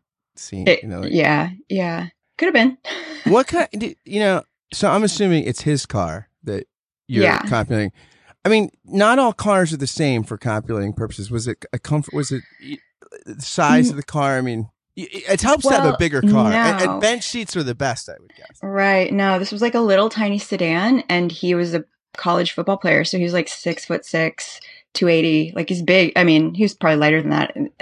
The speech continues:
Speaker 2: than that at that time, but, um, big, big, but, but, you know, kids, kids, they figure things out.
Speaker 1: That seems,
Speaker 2: <laughs>
Speaker 1: sounds so
Speaker 2: It was
Speaker 1: uncomfortable.
Speaker 2: stupid.
Speaker 1: It sounds uncomfortable. Well,
Speaker 2: It
Speaker 1: I mean, it's natural drive, but it just seems uncomfortable. I mean, that's, you know, but what are you
Speaker 2: Yeah,
Speaker 1: gonna
Speaker 2: but, you
Speaker 1: do?
Speaker 2: know,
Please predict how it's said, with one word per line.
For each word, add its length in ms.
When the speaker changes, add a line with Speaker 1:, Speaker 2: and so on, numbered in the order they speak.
Speaker 2:
than 140
that 200
at 120
that 140
time, 260
but, 260
um, 340
big, 300
big, 240
but, 240
but, 180
you 100
know, 120
kids, 460
kids, 380
they 100
figure 260
things 240
out. 260
Speaker 1:
That 160
seems, 440
Speaker 2:
<laughs> 20
Speaker 1:
sounds 260
so 360
Speaker 2:
It 100
was 140
Speaker 1:
uncomfortable. 380
Speaker 2:
stupid. 240
Speaker 1:
It 120
sounds 380
uncomfortable. 680
Well, 220
Speaker 2:
It 80
Speaker 1:
I 100
mean, 140
it's 160
natural 400
drive, 400
but 100
it 40
just 200
seems 220
uncomfortable. 760
I 60
mean, 140
that's, 340
you 80
know, 200
but 240
what 100
are 40
you 60
Speaker 2:
Yeah, 60
Speaker 1:
gonna 120
Speaker 2:
but, 60
you 100
Speaker 1:
do? 80
Speaker 2:
know, 320